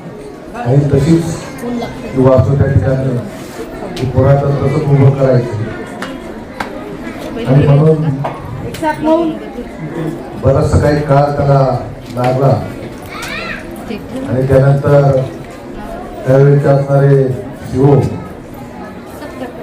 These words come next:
यांना ही सगळी गोष्ट ताईने त्या ठिकाणी सांगितली की अशा अशी ओतूरमध्ये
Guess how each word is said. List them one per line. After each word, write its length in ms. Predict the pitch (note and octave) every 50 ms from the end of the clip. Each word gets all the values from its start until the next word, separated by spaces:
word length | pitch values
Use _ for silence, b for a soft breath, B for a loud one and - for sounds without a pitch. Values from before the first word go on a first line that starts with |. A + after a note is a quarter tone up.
| A3 G#3+ G#3 G3 - - - - - A#2+
यांना 260 | B2 B2+ C3+ C#3 C#3+
ही 240 | C#3+ C#3+ C#3+ C#3+ C3+ - - -
सगळी 200 | C#3 B2+ C3+ C#3+
गोष्ट 320 | C#3 C3+ C#3 C#3 - C#3 C3+ C3+ C3
ताईने 200 | B2+ B2+ C3+ C3+
त्या 200 | - - C3+ C#3
ठिकाणी 340 | C3+ - - C3+ C3+ -
सांगितली 480 | - - C3 B2 B2 C#3 C3+ - G#2+ G#2+ G2 F#2 - - - - - - - - - - - - - - - - - -
की 60 | - C3
अशा 300 | B2 B2+ C3 - C#3 C#3
अशी 300 | C#3 - - C#3 C#3 C3+ C3 B2+ A#2+ - - - - - - - - - - - - - - - - - - - A#2+
ओतूरमध्ये 600 | B2+ C3 - D#3 D#3 D#3 D3 C#3+ C#3 - C3+ B2